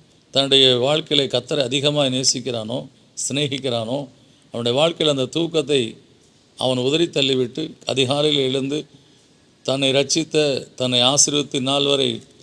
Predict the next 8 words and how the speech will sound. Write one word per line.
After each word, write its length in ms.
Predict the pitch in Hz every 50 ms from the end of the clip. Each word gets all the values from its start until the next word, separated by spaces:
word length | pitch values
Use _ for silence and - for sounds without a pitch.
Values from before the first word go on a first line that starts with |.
| _ _ _ _ _ -
அன்ன 260 | - 131 151 151 151
ஆகாரம் 440 | 143 143 143 131 151 147 143 143 135
கொடுத்து, 320 | 139 139 143 131 139 131
உடுக்க 320 | 131 135 151 127 139 135
உடையும் 280 | 127 131 131 143 147 143
கொடுத்து 320 | 135 135 139 139 143 127
நடத்தி 280 | 120 120 139 131 143 135
கொண்டிருக்கிற, 600 | 123 135 127 131 120 123 110 127 127 139 135